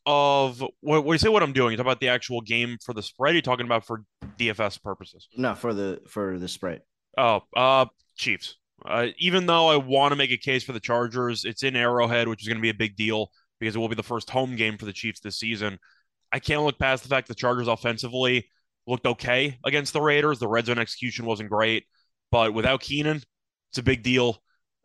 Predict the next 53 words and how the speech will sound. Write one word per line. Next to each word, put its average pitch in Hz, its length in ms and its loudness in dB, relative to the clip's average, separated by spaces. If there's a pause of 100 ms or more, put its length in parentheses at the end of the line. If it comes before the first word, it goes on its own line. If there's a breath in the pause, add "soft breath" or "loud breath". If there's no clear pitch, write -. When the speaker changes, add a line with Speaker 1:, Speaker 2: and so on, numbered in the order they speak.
Speaker 1:
The 120 80 -6
Chargers 139 400 2
pass 143 340 0
rush 123 160 0
is 107 80 -8
a - 20 -2
lot 117 280 2
better 120 220 2
than 113 120 0
Arizona's, 107 640 0
so 101 100 -8
there's 98 160 -10
gonna 110 160 -2
be 98 120 -6
that. 95 360 0 (280)
If 110 80 -8
you 127 80 2
wanna 123 140 2
make 110 140 -8
a 101 40 -18
case 135 240 -4
for 120 80 -16
the 107 80 -14
Chargers 107 400 -4
defense 110 440 -4
and 107 120 -6
maybe 113 240 -2
do 113 380 -2 (340 soft breath)
the 131 260 -2
ultimate 151 540 2
contrarian 113 600 -2
play 104 400 0 (300)
and 107 80 -12
try 127 140 2
to 123 60 -2
take 127 140 -4
the 110 60 -12
defense 120 360 -4
facing 123 300 -4
off 120 180 0
against 110 220 -6
Mahomes, 131 520 -2 (300 soft breath)
maybe 131 220 2
a 123 40 0
couple 131 320 0
of 117 80 -2
sacks, 120 420 0
maybe 117 360 0
an 113 80 -2
interception 110 560 -4
or 104 80 -6
so, 104 320 -2
but 95 220 -2